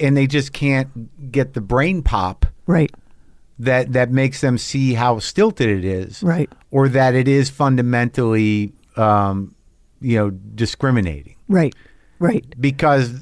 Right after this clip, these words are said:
Speaker 1: it's always been the way it's been.
Speaker 2: Yes.
Speaker 1: And, and that's sort of a, a weird thing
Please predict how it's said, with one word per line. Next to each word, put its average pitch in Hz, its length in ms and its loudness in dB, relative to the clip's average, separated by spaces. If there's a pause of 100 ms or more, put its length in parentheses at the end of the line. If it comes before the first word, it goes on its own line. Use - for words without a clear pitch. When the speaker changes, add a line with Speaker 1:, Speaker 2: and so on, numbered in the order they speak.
(220)
Speaker 1:
it's 147 220 0
always 160 340 4
been 165 220 0
the 165 80 0
way 165 180 4
it's 147 140 -2
been. 214 320 -2 (180)
Speaker 2:
Yes. - 420 -4 (1120)
Speaker 1:
And, 147 220 2
and 156 220 2
that's 175 180 0
sort 185 200 0
of 151 120 0
a, 156 160 -2
a 147 60 0
weird 143 400 2
thing 175 440 0